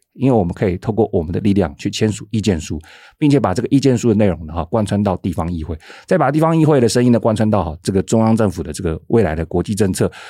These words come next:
再让哈，每一个国家的中央政府的一个国际政策呢，哈，这个去对准哈，世界上比较有 power 的那些大国。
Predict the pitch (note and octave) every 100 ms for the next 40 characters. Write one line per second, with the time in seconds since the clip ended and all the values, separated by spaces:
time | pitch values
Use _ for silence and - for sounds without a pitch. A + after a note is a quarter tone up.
0 | - F#3 F3+ D#3 A#2+ A#2 A2+ E3+ E3+ B2
1 | A2+ C3+ B2+ B2 B2+ A#2 F#2 - G2+ F2
2 | - G#2 G2 G2 A#2 A2 G#2 G2+ E2+ D#2+
3 | D2 - A2+ B2+ - D#3+ A2 E2+ D#2+ D#2+
4 | D2+ - B2 A#2 A2 G2+ F#2 A#2+ G2+ D#2+
5 | - B2 A#2+ G2 F#2 F#2 G2+ - F#2 -
6 | - -